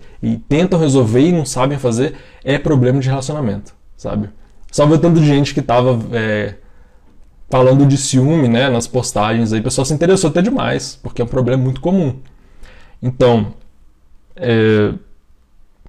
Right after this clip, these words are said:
é uma questão de pensar de outras formas. E aí, uma dica prática nesse sentido é se expor a ideias relacionadas ao ciúme,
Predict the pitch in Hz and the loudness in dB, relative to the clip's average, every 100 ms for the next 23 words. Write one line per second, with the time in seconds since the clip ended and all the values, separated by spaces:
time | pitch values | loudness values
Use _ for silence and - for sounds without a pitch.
0 | _ _ - - 147 160 170 185 175 170 | _ _ -18 -6 0 0 2 0 2 4
1 | 135 135 - 165 190 - 180 190 170 165 | 4 0 0 2 2 2 2 2 2 2
2 | 170 185 - 139 110 101 104 131 156 175 | 2 0 0 0 0 0 0 2 4 4
3 | 160 - - - - 127 143 139 147 135 | 0 -4 -20 -12 -4 0 2 2 0 0
4 | 123 113 - 123 127 131 120 147 131 113 | 0 0 -2 -2 -2 -2 -2 0 0 0
5 | - - - - 147 - 151 160 196 - | -8 -12 -4 0 0 0 2 2 2 -4
6 | - 120 107 - - - - - 131 123 | -2 0 0 -2 -16 -20 -20 -4 0 4
7 | 127 143 190 226 220 185 160 147 127 110 | 4 4 4 4 2 2 2 0 -2 -2
8 | 107 113 127 - 127 127 165 185 | 0 0 0 0 -2 0 -2 -4